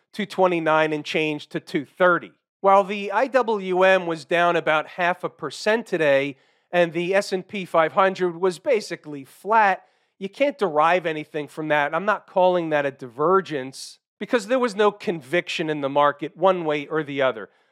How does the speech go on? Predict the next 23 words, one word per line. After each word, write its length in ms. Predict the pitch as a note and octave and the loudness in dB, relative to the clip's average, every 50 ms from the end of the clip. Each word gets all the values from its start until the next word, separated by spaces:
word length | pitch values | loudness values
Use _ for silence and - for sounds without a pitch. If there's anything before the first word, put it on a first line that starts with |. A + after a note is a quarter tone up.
| _ _ | _ _
The 80 | D#3 D3+ | -10 -8
volume 640 | A2+ D3 E3+ F3+ F#3 F#3+ G3 F#3 F#3 F#3 F3+ F3+ | -2 2 4 4 4 4 2 0 -2 -2 -2 -2
in 100 | F#3 E3+ | -6 -6
the 140 | D#3+ D#3+ D#3+ | -4 -2 0
I 140 | D#3+ D#3+ D#3+ | 0 0 0
W 540 | D#3 E3 D#3 D3 D#3 C#3+ - C3 C3+ C#3+ G3 | 0 -2 -2 -2 -2 -8 -10 -12 -6 0 2
M 240 | G#3 G#3 G3+ G3+ F3+ | 4 4 2 2 0
was 200 | D#3+ D3+ C3+ C3+ | -4 -6 -6 -10
well 400 | C3 C3 C#3+ F3+ G#3 A3 G#3+ G3+ | -16 -4 0 2 4 6 4 4
below 600 | E3 E3+ E3 D#3+ E3 E3 E3 E3 E3+ E3+ D#3+ - _ _ _ _ | 2 0 0 2 4 4 6 6 4 2 0 -6 _ _ _ _
the 200 | _ D3+ D3+ - | _ -12 -10 -4
average 420 | - E3+ F3 F3+ F3 F3+ E3+ D3 D3+ | 0 2 2 2 2 0 -4 -4 -4
ninety-day 500 | E3 E3 E3+ E3+ E3 E3 D#3+ E3 E3 D#3+ | -2 -2 -2 -2 -2 -2 0 0 0 0
volume. 720 | C#3+ D#3 D#3 D#3 D#3 D#3+ D#3 D#3 D#3 D#3 D#3 D#3 D#3 D3 - _ _ _ _ | 2 4 4 4 4 4 2 -2 -4 -6 -6 -6 -8 -12 -16 _ _ _ _
The 80 | E3 E3 | -10 -8
volume 640 | C3+ E3 F3+ F#3+ G#3 G3 G3 F#3+ G3 F#3+ F#3 F#3 F#3+ - | 0 2 4 4 4 4 2 -2 -2 0 -2 -2 -4 -6
in 120 | F#3 F3 | -4 -4
the 160 | E3+ E3+ E3+ | -2 -2 -2
S 180 | D#3+ E3+ - - - | -2 -4 -4 -8 -12
P 180 | - F3+ E3+ | -10 -10 -8
Y 360 | D#3 D3 D#3+ D#3+ D#3 D#3 D#3+ | -2 2 2 4 4 4 2
was 200 | D#3 D#3 D#3+ C#3 | 0 -2 -4 2
also 520 | E3+ E3+ E3+ F3 F3 - F#3 F3 D#3+ - | 2 4 4 4 2 2 2 2 2 0